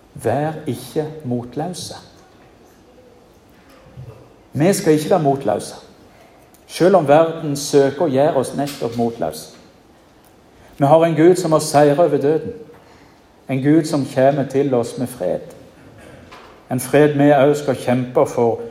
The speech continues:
og som vi skal gi videre. Mens vi i dag ber og kjemper særskilt for Ukraina og folket der. Vi ber om at håpet må få liv,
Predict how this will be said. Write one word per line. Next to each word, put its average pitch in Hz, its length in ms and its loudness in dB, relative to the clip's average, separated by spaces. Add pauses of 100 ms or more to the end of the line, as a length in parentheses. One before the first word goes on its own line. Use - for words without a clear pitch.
(160)
og 127 100 -4
som 131 200 -2
vi 139 160 2
skal 135 240 -2
gi 127 120 2
videre. 120 500 -4 (1700)
Mens 120 240 -4
vi 135 80 4
i 127 80 4
dag 151 340 4
ber 143 340 4
og - 80 -4
kjemper 127 400 -4
særskilt 120 640 -2
for 127 160 -4
Ukraina 120 560 0
og 107 80 -8
folket 113 380 -6
der. 120 200 -4 (1500)
Vi 127 60 0
ber 147 340 6
om 147 160 0
at 135 80 -2
håpet 147 500 2
må 131 140 -4
få 156 160 -4
liv, 160 240 -2